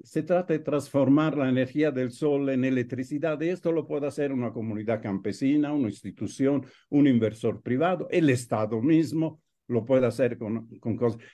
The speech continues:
pero eso ya obliga a cambiar la ideología. Ya no es el Estado rentista, centralista, el papito que maneja todo el dinero. Esto obliga necesariamente a tener una apertura y una variedad de inversores.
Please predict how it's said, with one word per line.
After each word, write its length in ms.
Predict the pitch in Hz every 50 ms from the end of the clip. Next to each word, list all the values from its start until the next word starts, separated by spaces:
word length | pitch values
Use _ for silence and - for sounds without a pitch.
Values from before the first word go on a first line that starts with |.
| _ _ _
pero 360 | - 165 160 151 143 - -
eso 320 | - 151 - - - 131 110
ya 360 | 92 110 117 123 143 - - _ _ _ _ -
obliga 840 | 127 123 131 123 107 110 131 135 185 196 190 143 131 135 101 92 90 -
a 160 | 107 107 104 -
cambiar 640 | - 117 113 110 113 113 120 131 135 131 120 110
la 220 | 107 101 107 120
ideología. 840 | 113 107 101 98 92 95 87 80 87 - - - 101 98 87 87 87
Ya 220 | 92 104 117 123 127
no 200 | 120 117 117 123
es 160 | 123 120 -
el 160 | 117 92 92
Estado 400 | 92 90 - - 101 98 95 90
rentista, 580 | 87 85 87 87 - 131 123 120 120 - 117 104
centralista, 880 | - 113 98 95 95 - 95 92 101 117 131 117 - - - 127 - - - - _ -
el 220 | - 113 107 107
papito 640 | - 123 113 107 113 139 151 151 - - 131 101 101
que 220 | - 117 95 87 - - _ _ _
maneja 580 | - 107 107 107 113 131 139 127 - 123 120 110
todo 240 | 117 117 120 113 107
el 140 | 104 101 92
dinero. 520 | 101 101 107 113 110 107 113 117 113 117 _ _ _ _ _ _ _ _ _
Esto 380 | - - 151 147 151 - 131 120
obliga 680 | 117 107 101 107 127 131 156 170 165 135 127 110 85
necesariamente 1160 | 87 98 104 101 - 113 107 - - 107 107 110 113 113 120 123 120 117 117 113 117 156 143 -
a 200 | - - 101 -
tener 760 | - 113 113 107 110 117 120 117 110 101 104 120 123 120 117 -
una 300 | - 120 110 110 104 104
apertura 680 | 101 95 110 104 87 87 - 131 131 135 131 127 127 113
y 80 | 110 92
una 240 | 92 98 92 87
variedad 600 | 87 85 87 87 87 87 87 90 90 98 98 98 87
de 320 | 90 92 92 85 85 87
inversores. 840 | 87 87 80 76 73 - - - - - _ _ _ - - - -